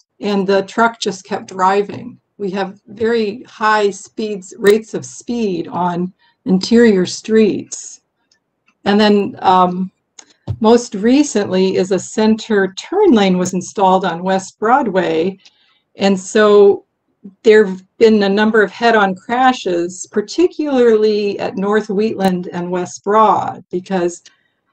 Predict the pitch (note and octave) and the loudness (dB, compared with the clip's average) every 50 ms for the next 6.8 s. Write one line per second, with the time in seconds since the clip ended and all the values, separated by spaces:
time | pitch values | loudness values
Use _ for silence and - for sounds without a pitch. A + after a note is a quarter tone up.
0 | _ _ - - A3 F3+ - A3 G3+ F#3+ F#3 A#3 A#3 A#3+ A#3+ A#3+ A3+ G#3 G3 F3+ | _ _ -10 -6 -4 -4 0 -2 -2 0 4 4 6 6 6 6 4 4 2 2
1 | G3 G#3 G#3 G#3+ G#3+ G3+ G3+ F#3 - G#3 F#3 - - - - G3+ F#3+ F#3 F#3 F#3 | 0 0 -2 -2 -2 -4 -4 -6 -8 -10 -8 -12 -12 -10 -8 -6 -4 -4 -4 -4
2 | F#3+ G3+ G#3+ A#3 A3+ A3+ G#3+ F#3+ F#3 F#3 F#3 - F#3+ F3+ E3+ F#3 _ _ - B3+ | -4 -2 -2 -4 -4 -6 -8 -10 -10 -10 -14 -14 -16 -16 -16 _ _ _ -14 -12
3 | C4+ C#4+ C#4+ - - F#3+ F#3 F3+ F3+ F3+ F#3 F#3 F#3 - - _ _ _ A#3 _ | -12 -12 -12 -10 -8 -8 -8 -8 -8 -10 -12 -12 -14 -18 -20 _ _ _ -20 _
4 | - G#3+ G3 G3+ F#3 G3+ F#3+ F3 - _ _ - - A3 A3 A3 A3+ A3 A3 A3 | -16 -12 -10 -10 -6 -6 -8 -8 -8 _ _ -20 -10 -4 -4 -2 0 0 -2 -4
5 | G#3+ - - - - _ - G#3+ G3+ G3+ - G3+ F#3+ F3+ F3+ F#3 F3+ F#3 - - | -6 -12 -20 -20 -20 _ -8 -8 -8 -8 -8 -10 -10 -10 -10 -10 -12 -14 -14 -10
6 | G#3+ F#3+ F#3 F#3 F3+ F#3 F#3 - - - G#3 G3 F#3+ F3+ F3+ F#3 | -10 -10 -10 -10 -12 -14 -20 -20 -20 -16 -14 -12 -12 -14 -14 -18